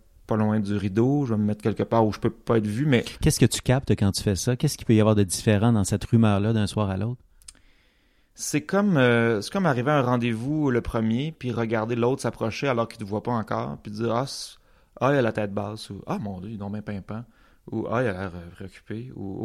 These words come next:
Speaker 1: Oh, il est perdu. » Mais c'est comme si t'entends, c'est comme si tu viens, euh, là, je vais vraiment faire une métaphore complètement saugrenue. T'as-tu vu le film Gladiateur ?
Speaker 2: Oui, absolument.
Speaker 1: Bon, ben, tu sais, on voyait quelquefois Russell Crowe se pencher puis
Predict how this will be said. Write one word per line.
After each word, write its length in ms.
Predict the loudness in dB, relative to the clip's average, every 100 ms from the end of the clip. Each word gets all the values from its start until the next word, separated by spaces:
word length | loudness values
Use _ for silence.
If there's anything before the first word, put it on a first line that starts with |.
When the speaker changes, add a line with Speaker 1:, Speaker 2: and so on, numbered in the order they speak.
| -8
Speaker 1:
Oh, 40 |
il 260 | -10 -14 -18
est 40 |
perdu. » 480 | -18 -18 -14 -14 -14 -10 -10 -4
Mais 100 | -4
c'est 100 | -4
comme 180 | -4 -6
si 300 | -6 -8 -8
t'entends, 640 | 0 2 2 0 2 2 -2 _ _ _ _ _
c'est 120 | -6
comme 140 | -4 -2
si 220 | -4 -8
tu 180 | -8 -6
viens, 380 | 0 0 2 0
euh, 160 | -2 -4
là, 100 | -6
je 100 | -4
vais 100 | -4
vraiment 240 | -2 -2
faire 140 | -2 -2
une 120 | -2
métaphore 720 | -4 -6 -8 -4 -4 -4 -10
complètement 1160 | -8 2 2 2 -4 -2 -2 -2 -6 -4 -4 -6
saugrenue. 720 | -8 -8 -6 -4 -4 -4 -8 -12 -10
T'as-tu 220 | -8 -8
vu 60 | -10
le 40 | -8
film 140 | -4
Gladiateur ? 480 | -4 -4 -6 -6 -10 -16 -20 -20 -18 0
Speaker 2:
Oui, 140 | 2 2
absolument. 360 | 0 0 0 -2
Speaker 1:
Bon, 80 | -2
ben, 120 | 0
tu 140 | 2
sais, 100 | 2
on 100 | 2
voyait 180 | 2 2
quelquefois 420 | 2 -2 -2 -2
Russell 260 | -2 -4 -6
Crowe 240 | -6 -6
se 160 | -6 -6
pencher 440 | -8 -8 -6 -8
puis 280 | -8 -10 -12